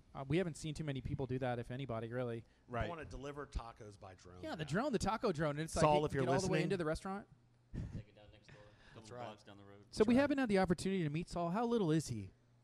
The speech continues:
Speaker 1: <laughs> This, I don't know, 'cause, like, how did he come up with the name, really, is what I
Speaker 2: I'm gonna
Speaker 1: mean.
Speaker 2: let Rudy answer that one.
Speaker 1: <laughs> How did he come up with the name, Little Saul's Tacos?
Speaker 4: Little Saul's Tacos, he gets his name from his dad.
Speaker 1: Okay, is it
Speaker 4: His dad was a police
Speaker 1: Saul?
Speaker 4: officer in League City, uh,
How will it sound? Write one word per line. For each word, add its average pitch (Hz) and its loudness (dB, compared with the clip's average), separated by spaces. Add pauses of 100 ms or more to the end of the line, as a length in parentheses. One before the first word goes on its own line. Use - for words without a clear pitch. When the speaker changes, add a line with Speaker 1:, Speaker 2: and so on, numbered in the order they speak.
(1400)
Speaker 1:
<laughs> - 8
This, 294 10 (220)
I 220 6
don't 294 2
know, 285 6
'cause, 233 0
like, 226 2
how 220 0
did 262 0
he 269 2
come 254 2
up 247 2
with 247 2
the 202 2
name, 196 2
really, 196 4
is 160 0
what 170 4
I 170 4
Speaker 2:
I'm 170 2
gonna 170 4
Speaker 1:
mean. 240 8
Speaker 2:
let 156 6
Rudy 151 4
answer 135 2
that 135 4
one. 139 -2
Speaker 1:
<laughs> 254 0
How 233 -2
did 320 0
he 349 10
come 277 2
up 269 4
with 285 4
the 262 6
name, 240 0
Little 196 8
Saul's 202 2
Tacos? 180 2
Speaker 4:
Little 127 -8
Saul's 127 -2
Tacos, 127 -2
he 131 -4
gets 175 -2
his 139 -4
name 147 2
from 127 -6
his 101 -4
dad. 98 -2 (360)
Speaker 1:
Okay, 143 0
is 156 8
it 165 8
Speaker 4:
His 123 -6
dad 123 4
was 120 -2
a - -8
police 120 -2
Speaker 1:
Saul? 143 6
Speaker 4:
officer 107 -2
in 101 -4
League 101 -6
City, 98 -4 (300)
uh, 95 -4